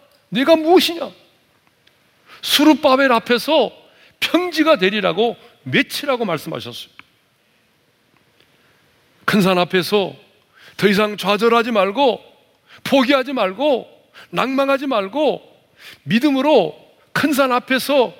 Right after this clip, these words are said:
외치라는 거예요. 어떻게? 이 스룹바벨 앞에서 평지가 되리라고 외치라는 거예요. 그러면 큰 산이 바로 너의 앞에서 평지가 될 거라는 거예요. 성경을 보게 되면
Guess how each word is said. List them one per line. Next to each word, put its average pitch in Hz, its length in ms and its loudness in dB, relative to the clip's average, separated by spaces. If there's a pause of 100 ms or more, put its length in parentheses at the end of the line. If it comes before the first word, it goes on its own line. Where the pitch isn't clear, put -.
(180)
외치라는 247 600 -2
거예요. 185 240 -12
어떻게? 196 560 -2 (760)
이 330 180 2
스룹바벨 277 580 0
앞에서 226 600 0 (260)
평지가 320 540 2
되리라고 214 640 -2
외치라는 226 600 -2
거예요. 143 220 -6 (720)
그러면 151 560 -2 (680)
큰 311 240 -2
산이 226 560 0 (640)
바로 254 240 0
너의 262 340 0
앞에서 226 600 0 (380)
평지가 330 480 0
될 156 160 -2
거라는 - 360 -8
거예요. - 220 -20 (2000)
성경을 147 400 2
보게 110 240 0
되면 107 500 -4